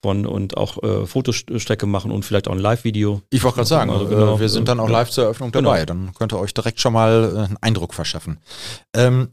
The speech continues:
Speaker 2: des Weiteren haben wir, äh, auch am Freitag, ähm, die Blues-Session im Bürgerhaus, äh, in Herten. Und, äh, ab neunzehn Uhr, Einlass achtzehn Uhr, am Südermarkt gibt es dann wunderbare,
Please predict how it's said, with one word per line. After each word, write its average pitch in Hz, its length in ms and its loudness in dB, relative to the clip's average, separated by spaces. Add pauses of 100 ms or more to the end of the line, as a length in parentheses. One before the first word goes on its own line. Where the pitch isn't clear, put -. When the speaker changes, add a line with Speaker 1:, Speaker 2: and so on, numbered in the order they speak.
Speaker 2:
des 104 240 -2
Weiteren 135 380 2
haben 110 160 0
wir, 104 180 2 (140)
äh, 95 180 -2
auch - 220 0
am 104 120 -4
Freitag, 104 800 -6
ähm, 113 320 0
die 104 220 -4
Blues-Session 147 960 -2
im 113 220 -4
Bürgerhaus, 95 720 -2 (500)
äh, 95 240 -2
in 95 240 -6
Herten. 90 540 -4 (380)
Und, 113 760 4
äh, 107 380 4
ab 147 160 -2
neunzehn 139 360 -2
Uhr, 120 260 -2
Einlass 113 340 0
achtzehn 113 400 -4
Uhr, 117 400 2 (100)
am 107 300 -2
Südermarkt 107 720 0
gibt - 280 -6
es - 240 0
dann 98 260 0 (240)
wunderbare, 110 840 0